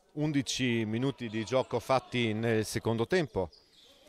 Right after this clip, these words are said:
Speriamo che tutti quelli che guardano questa partita abbiano delle belle immagini in H D.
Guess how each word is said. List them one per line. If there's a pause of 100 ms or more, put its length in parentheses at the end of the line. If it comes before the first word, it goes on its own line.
(500)
Speriamo
che (140)
tutti
quelli
che
guardano
questa
partita
abbiano
delle
belle
immagini (920)
in
H
D.